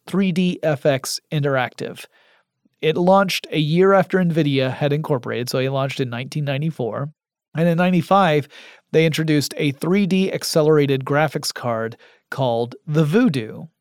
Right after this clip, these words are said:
And this card was different from other graphics cards that had come before it, because up to that point, graphics cards would typically integrate two D and three D graphics processing on a single motherboard.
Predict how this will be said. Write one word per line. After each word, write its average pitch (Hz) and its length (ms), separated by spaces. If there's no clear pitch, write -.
And 151 140
this 185 140
card 208 260
was 175 160
different 151 600
from 175 320
other 196 200
graphics 143 400
cards 123 360
that 131 100
had 131 180
come 120 280
before 147 400
it, - 200
because 175 260
up 214 140
to 170 80
that 165 240
point, 208 380
graphics 233 380
cards 151 320
would 156 160
typically 190 440
integrate 135 800
two 196 240
D 135 440
and 147 200
three 156 180
D 139 160
graphics 135 560
processing 139 800
on 165 140
a 147 60
single 135 500
motherboard. 113 580